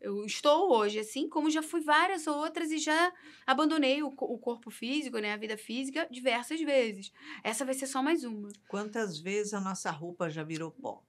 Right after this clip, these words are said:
Speaker 1: Nossa, pois é. E esse olhar, ele transforma tudo. É, não é à
Speaker 2: Exato.
Speaker 1: toa que e-, esses, esses autores espíritas, a gente vê se repetindo o tempo todo. A gente fez uma vez, foi no ano passado, uma experiência de morte.
Speaker 2: Ah.
Speaker 1: Né? Era uma meditação que simulava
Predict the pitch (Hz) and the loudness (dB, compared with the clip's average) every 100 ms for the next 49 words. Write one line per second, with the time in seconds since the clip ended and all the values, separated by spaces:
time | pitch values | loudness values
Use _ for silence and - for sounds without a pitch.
0 | - 214 233 240 247 254 - 208 202 196 | -10 -8 -6 -8 -8 -8 -14 -16 -16 -12
1 | 269 262 214 208 220 214 208 208 262 - | -6 -2 0 0 -2 -4 0 2 2 0
2 | 269 196 208 269 320 277 302 285 240 202 | 2 4 4 2 2 0 2 2 2 0
3 | - - - 294 - 381 480 - 254 226 | -10 -4 0 2 2 0 -2 -6 -6 -6
4 | 196 - _ _ _ - 233 277 262 262 | -8 -12 _ _ _ -6 0 4 6 6
5 | 254 302 302 - - - 240 226 220 226 | 6 4 0 -10 -8 0 0 0 -4 -4
6 | - - 208 233 208 226 240 214 - 262 | -4 -2 -2 -2 -2 0 -2 -2 -4 -2
7 | 277 254 240 226 226 240 247 - 220 208 | -2 -2 -4 -4 0 0 -2 -8 -4 -4
8 | 208 - - 277 262 254 - 240 226 226 | -4 -4 -2 0 0 0 2 2 0 -8
9 | - 226 220 214 208 226 220 208 220 269 | -4 -4 -2 -4 -4 -4 -4 -4 -2 -2
10 | 277 196 190 - - - - - 226 233 | 2 0 0 -8 -20 -20 -20 -6 -2 0
11 | 226 - 226 214 247 285 262 220 233 254 | 0 0 2 4 4 2 2 2 4 6
12 | 208 175 - - - - - 180 151 233 | 6 4 -4 -12 -12 -16 -4 -2 0 6
13 | 254 311 240 240 233 233 226 233 247 - | 10 10 8 6 4 4 0 0 0 4
14 | 240 277 285 311 320 330 311 320 359 254 | 2 2 0 0 0 0 0 0 6 8
15 | 247 285 262 311 | 8 6 2 0